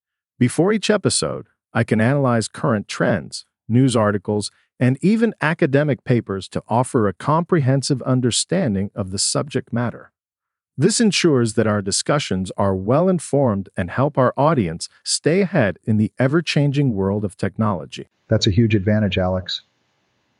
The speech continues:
Speaker 2: I can already imagine how our listeners will benefit from your research capabilities. But what about engaging with our audience? How do you feel you can connect with them?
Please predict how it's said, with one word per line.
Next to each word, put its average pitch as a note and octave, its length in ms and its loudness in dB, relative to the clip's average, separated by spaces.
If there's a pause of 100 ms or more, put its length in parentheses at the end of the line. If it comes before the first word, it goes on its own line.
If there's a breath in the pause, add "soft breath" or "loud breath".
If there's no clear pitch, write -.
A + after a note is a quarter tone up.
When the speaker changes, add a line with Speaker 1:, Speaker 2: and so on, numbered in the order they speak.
(320)
Speaker 2:
I G#2+ 80 2
can A2 120 2
already A2+ 280 4
imagine G#2 420 2
how G2 140 -2
our F#2+ 160 2
listeners F#2+ 420 0
will F#2 100 0
benefit F#2+ 540 -2
from F#2+ 180 -2
your F#2 120 0
research F#2+ 420 0
capabilities. F2 760 -4 (880)
But G2+ 80 0
what G#2 160 2
about G2+ 240 2
engaging G2+ 420 2
with F#2 140 -2
our F2+ 180 0
audience? F2+ 540 -4 (540)
How A2 120 0
do A2+ 80 4
you A2 140 4
feel A2 240 2
you G#2 120 2
can G2 160 -2
connect G#2 360 -2
with F2+ 160 -4
them? E2+ 220 -8